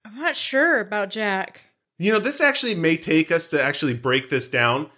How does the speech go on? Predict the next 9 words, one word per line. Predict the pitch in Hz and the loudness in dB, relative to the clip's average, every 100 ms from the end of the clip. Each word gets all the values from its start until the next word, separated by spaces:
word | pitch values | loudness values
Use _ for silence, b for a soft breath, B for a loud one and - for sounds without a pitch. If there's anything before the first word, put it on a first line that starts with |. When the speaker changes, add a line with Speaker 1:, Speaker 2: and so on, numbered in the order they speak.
| _ | _
Speaker 2:
because | - 156 196 | -10 -2 0
I | 190 | 2
think | 233 | 2
that | 311 330 311 | 2 4 6
there | 285 247 | 6 8
might | 180 214 | 6 6
Speaker 1:
Yeah. | 208 | 4
Speaker 2:
be, | 180 156 - _ - | 4 2 -2 _ -4
and | 226 254 - | -2 -2 -4